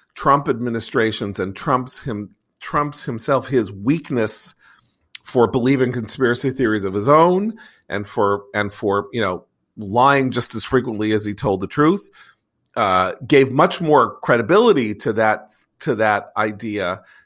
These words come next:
than the Reagan administration did. Certainly in nineteen eighty-one, nineteen eighty-two, eighty-three,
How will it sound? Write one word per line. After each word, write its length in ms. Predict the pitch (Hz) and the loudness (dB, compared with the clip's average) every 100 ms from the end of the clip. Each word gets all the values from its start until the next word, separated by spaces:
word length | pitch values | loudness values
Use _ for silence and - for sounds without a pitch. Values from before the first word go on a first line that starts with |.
| _ | _
than 180 | 110 101 | -4 -4
the 80 | |
Reagan 240 | 104 165 240 | 2 2 2
administration 640 | 151 98 - 95 98 101 | 0 -4 -6 -6 -6 -6
did. 200 | 95 95 | -6 -6
Certainly 400 | - 202 254 190 | 0 0 2 -2
in 80 | 120 | -2
nineteen 360 | 127 135 156 120 | -4 -4 -4 -2
eighty-one, 360 | 117 113 120 | -2 -2 -2
nineteen 320 | 113 110 - | -2 -4 -6
eighty-two, 320 | 107 107 127 107 | -6 -6 -2 -2
eighty-three, 640 | 101 98 175 180 127 117 | -2 -2 2 2 2 -4